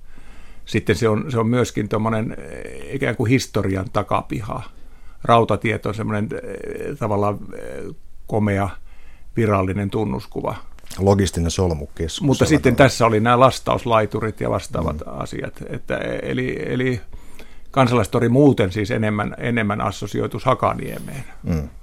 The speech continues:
Speaker 2: aivan.
Speaker 1: Et siinä on ehkä, ehkä tällainen, tällainen ja, ja sitten tietysti Senaatintori on, on eräänlainen kansalaistori, mutta se on siis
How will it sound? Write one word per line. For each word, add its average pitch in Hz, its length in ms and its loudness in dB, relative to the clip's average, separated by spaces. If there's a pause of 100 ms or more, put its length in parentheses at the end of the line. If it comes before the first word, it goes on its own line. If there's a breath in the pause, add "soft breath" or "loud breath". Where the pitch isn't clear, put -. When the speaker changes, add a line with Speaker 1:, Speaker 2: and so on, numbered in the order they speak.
Speaker 2:
aivan. 76 240 -2
Speaker 1:
Et 117 100 -2
siinä 107 180 2
on 107 60 2
ehkä, 104 180 -2
ehkä - 280 -2
tällainen, 101 520 0 (240)
tällainen 58 480 -6
ja, - 120 -10 (1000 soft breath)
ja 139 60 -4
sitten 117 200 2
tietysti 117 260 2
Senaatintori 110 720 2
on, 113 240 -4 (220)
on 110 240 -8
eräänlainen 107 500 2
kansalaistori, 104 680 0
mutta 104 240 -6
se 117 120 -4
on 104 100 -2
siis 101 260 -4